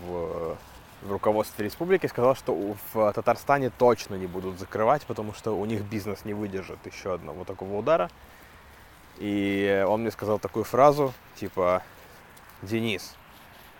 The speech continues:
в Казани люди будут умирать, но ничего не закроют.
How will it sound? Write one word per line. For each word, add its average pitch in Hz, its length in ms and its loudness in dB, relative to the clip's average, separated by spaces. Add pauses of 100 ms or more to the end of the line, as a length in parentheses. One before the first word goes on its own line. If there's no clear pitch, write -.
(240)
в - 80 -18
Казани 123 580 2 (1120)
люди 113 400 2
будут 101 320 -6
умирать, 110 480 2 (160)
но 90 340 -2
ничего 104 420 -4
не 107 120 -4
закроют. 92 500 -2